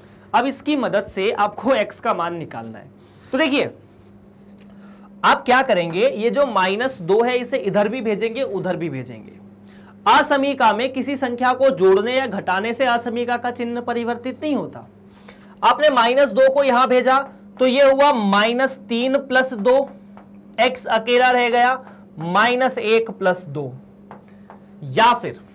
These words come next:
ठीक है, या फिर क्या है कि एक्स जो है दो को इधर भेजा तो एक प्लस दो या फिर दो प्लस तीन। ठीक, तो यहां से आपको जो मान मिला वो माइनस एक से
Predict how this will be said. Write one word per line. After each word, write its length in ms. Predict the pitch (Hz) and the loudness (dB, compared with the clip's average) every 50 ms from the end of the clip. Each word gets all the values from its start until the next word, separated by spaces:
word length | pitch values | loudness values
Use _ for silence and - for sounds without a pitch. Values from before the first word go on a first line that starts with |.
| - - - - - - - - - - - | -20 -20 -20 -20 -20 -20 -20 -20 -20 -14 -8
ठीक 160 | - 247 240 | -6 -4 -4
है, 180 | 285 262 - - - - - - - - - - | -2 -4 -4 -6 -12 -20 -20 -20 -20 -20 -10 -2
या 180 | 170 202 226 247 | 2 2 4 4
फिर 180 | 240 269 262 220 | 2 0 -2 -2
क्या 160 | 254 247 240 | 0 2 2
है 240 | 240 247 269 285 - - - - - - - - - | 2 0 0 -4 -8 -14 -20 -20 -20 -20 -20 -16 -14
कि 100 | 233 - - | -8 -2 0
एक्स 260 | 240 277 277 - - 294 | 0 0 0 -2 -6 -4
जो 200 | 226 247 269 254 | 0 2 4 4
है 140 | 240 254 269 | 4 4 2
दो 220 | 190 185 226 240 247 | 4 4 6 6 6
को 140 | 247 269 262 | 6 4 4
इधर 220 | 254 226 254 254 | 4 4 4 4
भेजा 280 | 247 254 254 240 262 262 | 4 4 4 4 4 2
तो 160 | 262 269 269 - | 4 2 0 2
एक 320 | 214 214 233 247 247 247 | 2 2 2 2 0 -2
प्लस 320 | 226 - 254 262 247 254 254 | -6 -2 -2 -2 -2 -2 -4
दो 200 | 202 190 240 254 269 262 - - - - - - - - - - - - - - - - - - - - - - - - - - - - - - - - - - 180 | -2 2 2 2 2 2 -2 -10 -20 -20 -20 -20 -20 -20 -20 -20 -20 -20 -20 -20 -20 -20 -20 -20 -20 -20 -20 -20 -20 -20 -20 -20 -20 -20 -20 -20 -20 -20 -18 -14 -6
या 300 | 151 165 226 240 254 262 | 0 2 4 4 4 4
फिर 360 | 254 - 220 220 240 233 - - - - - - - - - - - - - - - - - - - - | 2 0 0 0 -2 -2 -6 -14 -20 -20 -20 -20 -20 -20 -20 -20 -20 -20 -20 -20 -20 -20 -20 -18 -18 -10
दो 360 | - - 220 247 262 269 262 254 | -2 2 4 6 6 6 4 2
प्लस 320 | - 220 220 220 - - | 2 2 2 2 0 -4
तीन। 300 | - 196 180 156 135 123 - - - - - - - - - _ - - - - - - | -10 -8 -8 -8 -8 -10 -12 -16 -20 -20 -20 -20 -20 -20 -20 _ -20 -20 -20 -20 -10 -6
ठीक, 260 | 254 302 320 - - - - - - - - | -4 -4 -4 -4 -8 -16 -20 -20 -12 -6 -2
तो 40 | 220 | 0
यहां 320 | 208 208 208 220 262 302 | 2 4 4 4 4 4
से 140 | 294 - 320 302 | 2 2 4 4
आपको 320 | 262 262 269 269 285 285 | 4 4 2 0 0 0
जो 120 | 269 294 269 | 2 2 2
मान 240 | 240 226 240 254 262 | 4 2 2 2 0
मिला 260 | 254 247 247 254 254 | 0 2 2 2 4
वो 160 | 254 277 277 254 | 4 4 2 2
माइनस 560 | 220 208 202 202 220 233 240 262 269 262 - | 2 2 2 2 2 0 0 0 -2 -2 -2
एक 400 | 240 208 214 233 247 262 254 - | -4 0 2 4 4 4 2 -2
से 220 | - - 277 269 | -2 2 4 4